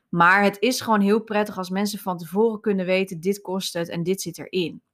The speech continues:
Het geeft je gewoon, ja, een stukje vertrouwen, een stukje, eh, dat je beseft van, "Oké, ik, eh, dit heb ik nodig om een goede website op te zetten." Nou, hè, even, eh, heel gechargeerd, maar, ehm,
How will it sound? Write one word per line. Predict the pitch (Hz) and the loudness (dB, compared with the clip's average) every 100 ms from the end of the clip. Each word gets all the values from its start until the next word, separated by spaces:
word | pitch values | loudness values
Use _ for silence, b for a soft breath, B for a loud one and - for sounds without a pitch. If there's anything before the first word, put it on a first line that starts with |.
| _ _ _ _ _ | _ _ _ _ _
Het | - 190 | -12 -10
geeft | - 214 220 | 2 2 2
je | 226 | 0
gewoon, | - 190 190 196 196 B B B B | 0 4 4 4 0 B B B B
ja, | 294 277 | 2 4
een | 220 | 4
stukje | - 262 214 | 0 -4 -6
vertrouwen, | 208 220 247 247 240 233 233 | -10 0 4 6 6 4 2
een | |
stukje, | 220 - 226 214 202 190 190 B B B | 0 -2 -2 2 2 2 -4 B B B
eh, | 196 | -2
dat | 190 190 | 0 0
je | 185 | -2
beseft | 170 170 208 208 | -2 0 0 0
van, | 202 | -2
"Oké, | 196 196 | -2 0
ik, | - - 180 - | 0 0 -4 -2
eh, | 196 175 | 0 2
dit | 202 | 0
heb | 208 180 | 0 0
ik | |
nodig | 185 190 185 - | 2 2 2 0
om | 180 | -2
een | 175 | -2
goede | - 233 202 | 2 4 4
website | 233 226 226 196 | 2 2 -2 -2
op | |
te | 190 | -2
zetten." | 202 196 95 | -2 -2 -6
Nou, | 185 | -4
hè, | 208 - _ - | -4 -6 _ -4
even, | 214 214 202 190 - | -4 2 2 2 -2
eh, | 175 | -4
heel | 190 202 | 0 0
gechargeerd, | 202 - 190 185 196 196 | 0 -4 -4 0 -2 0
maar, | 190 185 185 B B B B | 0 -2 -4 B B B B
ehm, | 180 180 180 180 | 0 2 2 0